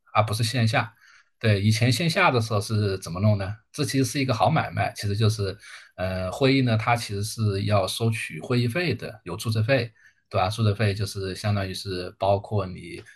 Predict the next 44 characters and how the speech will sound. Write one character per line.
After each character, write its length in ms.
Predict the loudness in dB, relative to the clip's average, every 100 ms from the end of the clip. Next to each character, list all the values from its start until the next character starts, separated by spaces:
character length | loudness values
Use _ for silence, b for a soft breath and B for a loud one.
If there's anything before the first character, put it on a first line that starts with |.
| -16
整 140 | -10 -6
个 100 | -2
会 200 | 0 -2
议 20 |
期 180 | -4 -4
间 260 | 0 0
的 160 | 0 -4
一 80 | -8
些 440 | -8 -6 -6 -6
吃 180 | -4 0
饭 180 | 2 4
的 60 |
呀， 320 | 4 2 0 -6 B B _
送 200 | -4 -2
一 60 | 0
些 300 | 0 0 2
小 160 | 2
礼 100 | 2
品 220 | 4 2 2
呀。 260 | 0 -2 -8 _ _
对， 300 | -4 -2 -2
现 160 | -2
在 120 | 0 0
因 120 | 2
为 100 | 0
是 160 | 0
线 220 | -2 0 0
上 220 | 2 2
的 80 | 0
了， 120 | -4 b b b _
对， 280 | -2 0 0
但 120 | 2
是 80 | 2
呢， 120 | 2
它 160 | 2 -2
还 240 | 0 -2
是 200 | 0 2
要 140 | 2
收 220 | 2 -2 -6
一 80 |
些 180 | -6 -8
会 220 | -6 -6
议 60 | -6
费。 180 | -10